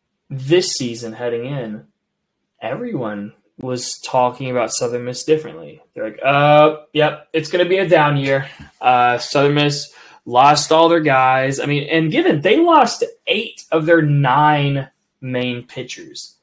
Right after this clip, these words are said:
seven of them were gone for good. One of them had to get Tommy John surgery. And of those seven that left, one graduated, one transferred, and the rest of them were drafted. And the guy who graduated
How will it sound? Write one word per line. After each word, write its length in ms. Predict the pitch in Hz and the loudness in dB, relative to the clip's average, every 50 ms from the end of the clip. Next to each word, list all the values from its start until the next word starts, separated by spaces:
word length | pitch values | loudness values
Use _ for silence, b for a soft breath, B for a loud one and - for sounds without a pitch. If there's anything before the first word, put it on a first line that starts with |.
| _ _ _ _ _ _ _ _ _ _ | _ _ _ _ _ _ _ _ _ _
seven 520 | - - - - - 190 208 214 208 170 | -12 -10 -8 -2 0 2 2 2 0 -2
of 140 | 147 139 131 | -2 -2 -2
them 180 | 131 131 131 127 | -4 -6 -4 -4
were 160 | 127 127 123 | -6 -6 -6
gone 320 | 123 127 117 113 113 117 | -6 -6 -6 -6 -6 -8
for 200 | 117 - 127 123 | -10 -12 -12 -10
good. 420 | 120 120 110 107 110 107 - 135 120 | -10 -8 -8 -8 -8 -10 -10 -14 -16
One 260 | 120 120 139 175 208 | -10 -6 -4 -2 -2
of 100 | 185 151 | -2 -4
them 120 | 139 127 | -6 -8
had 180 | 123 123 123 120 | -8 -10 -10 -10
to 60 | 123 | -10
get 200 | 123 120 - - | -10 -12 -12 -12
Tommy 300 | - - 165 190 160 127 | -12 -12 -10 -10 -10 -10
John 240 | 113 120 107 104 104 | -10 -10 -12 -12 -12
surgery. 500 | - - 107 104 107 - 127 127 120 - | -12 -14 -14 -14 -14 -14 -14 -14 -12 -8
And 120 | 139 139 | -4 -4
of 100 | 151 156 | -4 0
those 300 | 160 156 143 143 - - | 0 0 0 0 -4 -4
seven 240 | - 185 170 160 147 | -4 -2 -2 -2 -4
that 160 | 139 123 120 | -4 -4 -2
left, 260 | 165 185 165 143 - | -2 -2 -2 -4 -6
one 340 | 131 120 113 123 143 175 185 | -12 -10 -6 -6 -6 -6 -4
graduated, 600 | 180 156 143 139 139 135 139 139 143 143 139 131 | -4 -2 -2 -2 -2 -2 -4 -4 -4 -4 -4 -4
one 200 | 123 139 156 175 | -4 -4 -4 -4
transferred, 520 | 175 - - 147 143 143 143 - 156 151 139 | -6 -6 -6 -6 -6 -6 -6 -4 -4 -4 -4
and 120 | 127 123 | -4 -6
the 60 | 120 | -6
rest 320 | 120 147 156 160 156 - 147 | -4 -4 -4 -4 -6 -8 -10
of 60 | 139 | -8
them 100 | 143 135 | -8 -8
were 140 | 131 127 123 | -8 -8 -10
drafted. 500 | - - 135 143 151 156 151 - 120 117 | -10 -8 -4 -2 -2 -2 -4 -6 -10 -12
And 120 | 120 120 | -10 -10
the 60 | 123 | -12
guy 360 | 123 139 143 156 185 208 202 | -6 -2 0 2 2 2 0
who 160 | 175 170 151 143 | -2 -2 -4 -4
graduated 800 | 139 143 165 196 247 269 170 151 139 131 127 127 131 135 - | -2 -2 -2 0 0 -2 -2 -2 -2 -2 -2 -4 -4 -6 -10